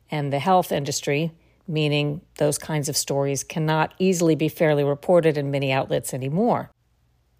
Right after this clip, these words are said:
After Leah Wilson interviewed me, I asked if it was okay if I posted this on my podcast, and she said, "Yep, go ahead." But as part of the podcast, you will get to learn something about Stand for Health Freedom and Leah Wilson,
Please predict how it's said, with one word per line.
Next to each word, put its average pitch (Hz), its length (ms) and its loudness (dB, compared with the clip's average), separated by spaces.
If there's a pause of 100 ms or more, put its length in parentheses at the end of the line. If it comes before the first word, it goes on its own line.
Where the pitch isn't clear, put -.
(120)
After 175 340 2
Leah 170 240 6
Wilson 165 380 2
interviewed 214 520 2
me, 196 220 2
I 170 120 4
asked - 600 -4
if 185 180 -2
it 180 60 -2
was 175 160 2
okay 160 360 0
if 156 120 -4
I 175 160 2
posted 175 560 0
this 156 460 -2
on 156 160 -4
my 208 160 -2
podcast, 170 680 -4
and 170 80 -6
she 165 160 -8
said, 151 280 -4
"Yep, 196 260 -4
go 160 160 2
ahead." 202 380 -2 (680)
But 180 160 4
as 170 100 0
part 277 240 4
of 339 40 2
the 320 80 2
podcast, 180 580 2
you 214 80 0
will 240 80 4
get 214 200 2
to 190 100 -2
learn 175 260 2
something 165 420 -2
about 156 460 2 (240)
Stand 160 400 0
for 170 140 -2
Health 143 240 -2
Freedom 139 480 -4 (360)
and 180 220 2
Leah 180 220 4
Wilson, 247 500 0